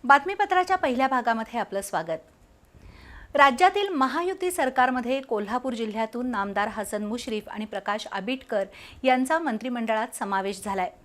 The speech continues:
मंत्रिपदाच्या शपथविधीनंतर या दोन्ही मंत्र्यांचं आज कोल्हापूरमध्ये जंगी स्वागत करण्यात आलं. तसंच त्यांची शहरातून भव्य मिरवणूकही काढण्यात आली. जिल्ह्याच्या सर्वांगीण विकासासाठी ताकद देण्याचं साकडं या दोन्ही मंत्र्यांनी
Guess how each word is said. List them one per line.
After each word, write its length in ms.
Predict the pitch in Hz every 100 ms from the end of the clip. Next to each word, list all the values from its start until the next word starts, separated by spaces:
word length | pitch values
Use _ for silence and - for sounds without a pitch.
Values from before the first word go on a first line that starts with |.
| - - - -
मंत्रिपदाच्या 720 | 254 254 285 285 254 247 269 269
शपथविधीनंतर 1000 | - 226 240 - 226 214 226 214 226
या 160 | 262 220
दोन्ही 400 | 196 208 208 254
मंत्र्यांचं 580 | 294 233 226 233 233 196
आज 220 | - 208
कोल्हापूरमध्ये 880 | - 208 208 247 277 277 254 233 330 - - - - 220
जंगी 340 | 262 262 330
स्वागत 460 | 330 240 196 208 214
करण्यात 300 | 214 196 202
आलं. 180 | 190 185 - - - - -
तसंच 320 | 269 269 311 311
त्यांची 320 | 254 233 247
शहरातून 580 | 240 233 220 226 247 247
भव्य 300 | 220 220 233
मिरवणूकही 600 | 233 196 202 226 - 247
काढण्यात 500 | 247 196 175 185 196
आली. 180 | 196 185 - _ - - - - 240
जिल्ह्याच्या 460 | 277 277 320 349
सर्वांगीण 540 | 339 269 233 240 262 330
विकासासाठी 800 | 302 240 226 226 226 220 214 247
ताकद 460 | - 185 180 269 262
देण्याचं 400 | 247 220 220 226
साकडं 480 | 226 214 220 240 214
या 160 | 190
दोन्ही 420 | 190 185 196 190 320
मंत्र्यांनी 560 | 311 233 233 233 202